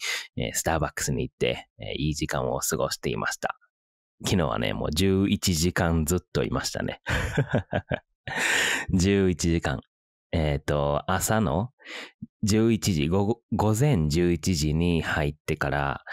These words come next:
もう気づいたら夜の午後十時。<laughs> めちゃくちゃずっといました。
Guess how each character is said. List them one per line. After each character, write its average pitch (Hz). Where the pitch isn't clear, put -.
も 85
う 82
気 -
づ 104
い 78
た 69
ら 64
夜 78
の 62
午 76
後 73
十 76
時。 -
<laughs> -
め 82
ち -
ゃ 76
く -
ち -
ゃ 78
ず 85
っ -
と -
い 67
ま 67
し -
た。 -